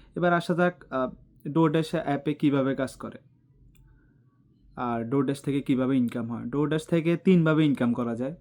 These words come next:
আহ, আপনি কাজ করলে তিনভাবে ইনকাম হবে। প্রথম হচ্ছে DoorDash Pay, সেটা যারা সাধারণত বর্তমানে দুই হাজার পঁচিশ সালে একুশ দশমিক সম্ভবত, আহ, চল্লিশ পয়সা করে দেয়।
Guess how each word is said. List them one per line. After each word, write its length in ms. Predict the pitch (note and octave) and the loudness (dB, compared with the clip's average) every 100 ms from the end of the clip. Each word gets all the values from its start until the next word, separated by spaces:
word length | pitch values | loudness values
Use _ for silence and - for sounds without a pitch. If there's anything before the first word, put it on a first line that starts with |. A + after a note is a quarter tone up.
| _ _ _ - | _ _ _ -12
আহ, 240 | A#2+ A#2 | -8 -8
আপনি 180 | A#2 C#3 | -8 -6
কাজ 220 | C#3+ C#3 | -4 -4
করলে 200 | - D3 | -2 -2
তিনভাবে 380 | D3 C#3+ C#3 D3 | 0 -2 0 0
ইনকাম 280 | C3+ B2 C3 | -2 -4 -6
হবে। 240 | B2+ B2 D#3 _ - | -6 -10 -14 _ -10
প্রথম 260 | C#3 D3 | -6 -4
হচ্ছে 320 | C#3+ - D#3 C3+ | -4 -6 -6 -4
DoorDash 380 | C3+ C3 C#3+ - | -4 -4 -6 -8
Pay, 180 | B2 C3+ - - - _ _ _ | -8 -8 -10 -20 -20 _ _ _
সেটা 220 | - C#3 C#3+ | -10 -6 -2
যারা 280 | C#3+ C#3+ | -2 -2
সাধারণত 400 | - D3 C#3+ C3+ | -4 -2 -2 -2
বর্তমানে 460 | D3 D3+ D#3 D3+ C#3+ | -2 -4 -2 -2 0
দুই 120 | C3 | 0
হাজার 180 | C3 C#3+ | -2 -2
পঁচিশ 280 | D#3+ D3 D3 | -4 -8 -8
সালে 280 | E3 D#3+ - | -6 -6 -6
একুশ 340 | C3+ - C#3+ C3+ | -8 -4 -4 -2
দশমিক 420 | C#3+ - D3+ D#3 | -6 -6 -6 -6
সম্ভবত, 460 | D3 C#3 C#3+ C#3+ | -6 -4 -6 -6
আহ, 360 | D#3 C#3 C3+ C3 | -8 -6 -8 -10
চল্লিশ 380 | - D#3+ D3+ - | -4 0 0 -2
পয়সা 280 | C#3+ - C3+ | -6 -4 -4
করে 220 | C#3 A#2 | -4 -4
দেয়। 160 | - | -10